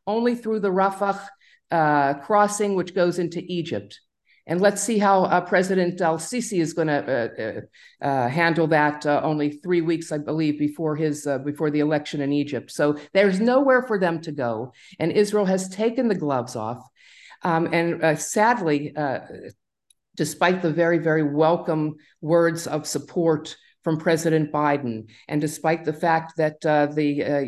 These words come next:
U S has, uh, dispatched, uh, an, an, uh, air, a carrier battle group to the Eastern Med,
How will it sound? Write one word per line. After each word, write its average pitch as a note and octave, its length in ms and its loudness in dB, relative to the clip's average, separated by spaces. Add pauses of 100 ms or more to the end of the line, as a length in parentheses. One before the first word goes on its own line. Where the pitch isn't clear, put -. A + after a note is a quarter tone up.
(140)
U D#3+ 80 0
S D#3 220 -2
has, D3 360 -4
uh, D3 120 0
dispatched, D3 680 -4
uh, C#3 300 0 (320)
an, C3+ 440 -4
an, - 0 -
uh, G#2+ 240 -4 (260)
air, D3 180 2
a - 240 -6
carrier F3 320 2
battle D#3+ 380 2
group C#3 340 -4 (460)
to E3 100 0
the D#3 180 0
Eastern D#3 520 2
Med, A#2 420 2